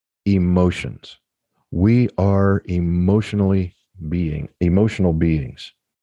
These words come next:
We can't ignore our emotions.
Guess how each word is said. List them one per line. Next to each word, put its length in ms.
We 140
can't 360
ignore 760
our 180
emotions. 640